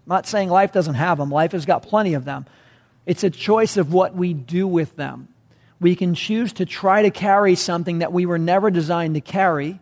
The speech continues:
or we can take 'em rather than carrying 'em, and we could consecrate them, which simply, if you get the image of this, picture the altar of God right there,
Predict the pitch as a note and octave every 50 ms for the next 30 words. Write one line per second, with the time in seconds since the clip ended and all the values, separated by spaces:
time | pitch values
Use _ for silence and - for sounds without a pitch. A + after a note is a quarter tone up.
0 | _ _ _ _ _ _ _ _ - E3+ E3+ F3+ F3+ F3+ D3+ E3+ F3+ F3 - G#3
1 | G#3 G#3 - G3+ F3+ F3 F3+ F3+ F3 E3+ F3+ E3+ E3 D#3+ D#3 - F#3 G3+ G#3 G3+
2 | G3+ F#3 E3 D3+ D3 D3+ D#3 E3+ D#3 _ _ _ _ _ _ _ E3 D#3+ E3+ E3+
3 | E3+ E3+ - E3+ E3 D#3+ D#3 _ _ _ _ - - - G#3+ A3 A3+ A3 - -
4 | - - - E3 D#3 D#3 - E3+ D#3 D#3 E3 D#3+ - - - G#3 G#3+ A3 G#3 -
5 | G3 F#3+ F#3 - F#3+ F#3 E3 G3 F3 D3 F3+ E3+ G3 G3+ G#3+ G#3 F#3 C#3+ F3 E3
6 | D3 D3 G3 F#3+ F3+ F#3+ - - - _ _ _ _ _ _ _ _ - _ G3
7 | G#3+ G#3+ - A#3 A3 G3 G3 F#3 - F#3 F#3+ F#3+ G#3 - G3+ F#3+ F#3 D#3 D3 C#3
8 | F3+ E3+ F3+ F3+ F3+ D#3 D#3 D3 C#3+ C#3 _ - C#3 C3+ C#3 D3